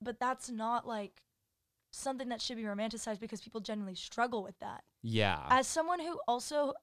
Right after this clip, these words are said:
Speaker 1: like, I'll be real, I have struggled with my own sexuality as well. So, like, I'm like,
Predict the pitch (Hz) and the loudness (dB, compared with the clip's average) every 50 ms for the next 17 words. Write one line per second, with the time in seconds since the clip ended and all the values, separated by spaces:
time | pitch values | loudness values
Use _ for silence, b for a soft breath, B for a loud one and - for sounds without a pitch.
0 | - - 233 240 226 - _ _ _ _ _ _ _ _ _ _ _ - 226 - | -2 -2 0 0 -2 -6 _ _ _ _ _ _ _ _ _ _ _ 0 2 2
1 | 262 269 226 208 214 233 247 262 - - - 233 254 285 302 269 214 - - - | 2 0 -2 -2 -2 0 -2 -2 -2 0 2 4 6 6 6 4 0 -2 -6 -4
2 | - - 202 202 202 254 254 208 220 208 - 202 208 208 190 190 208 214 - 240 | -2 -2 -2 -2 -2 -2 -2 -2 -2 -2 -2 -2 -2 -2 -2 -4 -4 -4 -2 -4
3 | 214 - - 220 208 202 202 202 196 185 180 196 - 190 185 160 165 196 254 254 | -4 -2 -2 0 0 0 0 -2 -4 -6 -8 -10 -10 -8 -8 -6 -6 -6 -8 -8
4 | _ _ _ _ _ _ _ _ _ _ _ _ _ _ _ _ _ _ _ _ | _ _ _ _ _ _ _ _ _ _ _ _ _ _ _ _ _ _ _ _
5 | _ _ _ _ _ _ - - - 294 262 262 262 254 240 233 - _ - 226 | _ _ _ _ _ _ -8 -2 2 2 4 4 4 2 2 0 -4 _ 0 2
6 | 233 226 233 233 240 226 220 214 - | 4 4 4 2 0 -2 -2 -2 -4